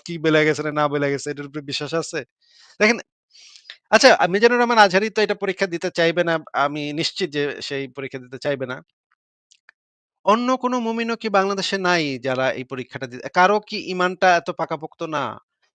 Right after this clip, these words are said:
এই যে অনলাইনে যারা মানে কাউমাউ কাউমাউ করে ধর্ম নিয়া, একটারও কি এই মানে, মানে একটাও কি সিনা টান করে আসতে পারে না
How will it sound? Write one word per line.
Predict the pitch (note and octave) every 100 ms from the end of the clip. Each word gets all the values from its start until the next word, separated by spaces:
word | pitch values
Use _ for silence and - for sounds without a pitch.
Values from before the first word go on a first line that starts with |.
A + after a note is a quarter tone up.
| -
এই | E3
যে | F#3
অনলাইনে | D3 D#3+ D#3+ D#3 D#3+
যারা | D3+ D3 D3 C#3+ -
মানে | C3 C3 C3 B2 -
কাউমাউ | C#3+ C#3+ C#3+ C#3+
কাউমাউ | C#3+ C3+ C3
করে | C#3 B2+ A#2+
ধর্ম | A#2+ B2+
নিয়া, | A#2+ A2+ - - D3
একটারও | G3+ - G#3 G#3+
কি | A3 A3 G#3+
এই | F#3+ G3+ G3 F3
মানে, | F3 F3+ F3 D#3+ _ _ _ _ _ _ -
মানে | E3+
একটাও | D#3+ - G3+
কি | G3+
সিনা | - F#3+
টান | F#3+ F#3
করে | F3+ F3
আসতে | D#3 - D#3+
পারে | E3
না | E3+